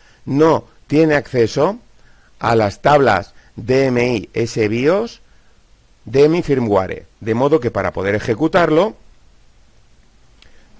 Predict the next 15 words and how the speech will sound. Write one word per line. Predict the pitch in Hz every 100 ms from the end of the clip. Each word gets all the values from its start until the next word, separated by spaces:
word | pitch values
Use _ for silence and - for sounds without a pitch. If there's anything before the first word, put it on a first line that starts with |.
| - - - -
tendremos | - 98 110 127 110
que | 107
utilizar | 98 95 113 190
sudo. | 170 156 117 80 - _ _ _ _ _ _ _ _ _ _ - _ _ - _ _ _ _ _ _ _ _ _ _
Y | 165
a | 208
continuación | 220 135 127 101 - 131 143 170 214 254 _ _ _ _
poner | - 117 113 123 190 -
nuestra | 110 117 - 113
contraseña | 104 104 95 - 123 151 190
de |
superusuario. | 147 104 92 90 - 85 55 - _
Al | 85 87
dar | 104 139
enter, | 196 214 233 233